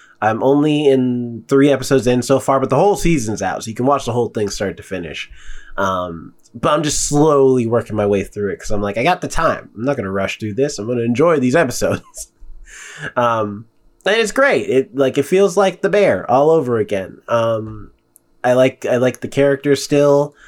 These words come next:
I still li-, I like where the plot's going. So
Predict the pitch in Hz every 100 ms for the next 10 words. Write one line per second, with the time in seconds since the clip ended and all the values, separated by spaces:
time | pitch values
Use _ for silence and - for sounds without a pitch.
0 | - - - 135 127 135 - 117 120 127
1 | 143 127 - 117 120 - 143 139 143 139
2 | 135 - - - _ _ - 107 95 98